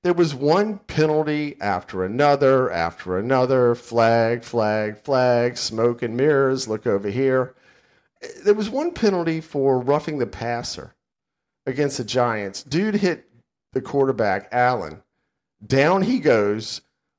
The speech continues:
There was, it wasn't even roughing the passer. He just hit the guy. And all of a sudden, he runs off the field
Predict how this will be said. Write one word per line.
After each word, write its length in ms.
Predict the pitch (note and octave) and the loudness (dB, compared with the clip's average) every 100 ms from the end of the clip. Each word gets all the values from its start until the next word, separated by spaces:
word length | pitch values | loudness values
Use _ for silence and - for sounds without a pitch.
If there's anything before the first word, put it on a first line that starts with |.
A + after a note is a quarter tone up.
| _ _ _ - | _ _ _ 0
There 100 | G3+ | 2
was, 220 | G3 F#3+ - | 2 -4 2
it 80 | F#3+ | 4
wasn't 400 | F#3 C4 D#4+ F4 | 6 4 4 2
even 280 | D#4 A3+ | 2 2
roughing 300 | E3 D3+ D3 | 4 4 4
the 80 | B2+ | -2
passer. 460 | A2 G#2+ F#2+ A2+ G#3 | 0 0 0 0 -2
He 60 | |
just 220 | G#3 C#4+ - | -2 -2 0
hit 180 | A3+ | 0
the 80 | - | 0
guy. 360 | A#2 F#2 D#2 G2+ _ _ - | -2 -2 -2 -6 _ _ -2
And 100 | G#3 | 2
all 140 | C4 | 2
of 60 | E4 | 2
a 40 | |
sudden, 240 | - D4 G3 | 0 0 0
he 200 | - D4+ | 0 0
runs 400 | A#3+ G#3 G3 E3 | 4 4 4 2
off 240 | E3+ - | 2 2
the 80 | B2+ | -4
field 640 | - G3+ B3+ D#3 A#2 A2 | -2 0 2 4 2 -2